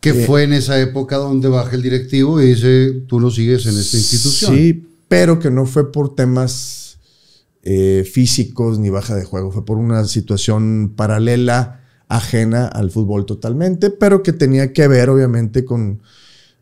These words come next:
Speaker 2: pues, con el círculo o la atmósfera que estaba sucediendo en ese momento.
Speaker 1: Está fuerte eso, güey, porque te puede, o sea, truncan tu carrera por cosas que no son de tu carrera futbolística.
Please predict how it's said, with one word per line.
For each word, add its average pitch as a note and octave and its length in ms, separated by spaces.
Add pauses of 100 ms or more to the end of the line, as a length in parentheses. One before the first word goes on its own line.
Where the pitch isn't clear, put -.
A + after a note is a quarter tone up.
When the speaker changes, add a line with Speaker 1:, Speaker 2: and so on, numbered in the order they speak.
(280)
Speaker 2:
pues, F3+ 200
con E3+ 220
el C#3+ 220
círculo F#3 580
o D3 160
la B2+ 140
atmósfera C3 800
que - 80
estaba A2+ 260
sucediendo A2 380
en G#2+ 80
ese G#2 160
momento. - 380 (840)
Speaker 1:
Está - 180
fuerte C3+ 480
eso, F#3 160
güey, A2+ 180
porque G2+ 220
te G2 140
puede, A2 420
o A#2+ 80
sea, G#2 160 (540)
truncan F3+ 500
tu D#3+ 140
carrera C#3+ 560
por C3 200
cosas C3 340
que - 140
no B2 120
son D3+ 240
de C#3 80
tu B2+ 160
carrera A#2 240
futbolística. D3+ 680